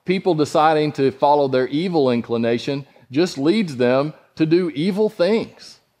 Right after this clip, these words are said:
You know, and it, it's important to make that distinction, 'cause sometimes we just look at God as this angry God that gets all mad when we don't do what he says, right? And, and sometimes we think of that in terms of a parent and child, and, and probably we know as parents,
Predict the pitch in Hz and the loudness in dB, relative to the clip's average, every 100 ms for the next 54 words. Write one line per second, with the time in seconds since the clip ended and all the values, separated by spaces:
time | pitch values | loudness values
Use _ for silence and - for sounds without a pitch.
0 | _ _ _ 147 175 170 - - - - | _ _ _ 0 0 0 -4 -18 -18 -14
1 | 143 185 - - 247 220 202 160 131 - | -4 -4 -2 0 0 0 0 -4 -4 -14
2 | _ - 147 185 190 175 160 127 117 - | _ -8 0 2 2 0 0 0 -6 -4
3 | 180 - 92 71 _ _ _ 151 208 233 | -4 -4 -12 -14 _ _ _ -4 0 2
4 | 202 170 160 156 151 - - _ _ 135 | 2 2 0 0 -2 -6 -20 _ _ -2
5 | 165 160 135 139 135 139 135 113 127 - | 0 0 0 2 4 4 2 -2 -6 -6
6 | 139 147 156 143 123 127 127 131 117 110 | -4 -2 -2 -2 0 2 4 2 2 -4
7 | 104 - 127 143 143 131 127 120 123 117 | -4 -8 -6 -2 2 2 2 2 2 0
8 | 117 120 120 123 117 123 120 107 - - | -2 -2 -2 -2 -4 -4 -4 -4 -6 -6
9 | 101 80 76 - _ _ _ _ 110 117 | -6 -6 -10 -18 _ _ _ _ -14 -8
10 | 139 131 131 127 147 _ _ 160 151 214 | -2 0 2 0 -6 _ _ -6 0 2
11 | 202 160 156 143 156 143 135 135 127 131 | 2 0 -2 0 -2 0 2 2 0 -2
12 | 139 110 101 98 - 131 131 104 101 123 | -2 -2 -6 -8 -2 0 0 -2 -6 -2
13 | 117 123 123 98 104 104 - 123 127 110 | 2 2 2 -2 -6 -12 -2 0 0 0
14 | 104 110 117 113 90 - 123 127 131 - | 0 2 2 2 -2 -4 -2 0 -2 -6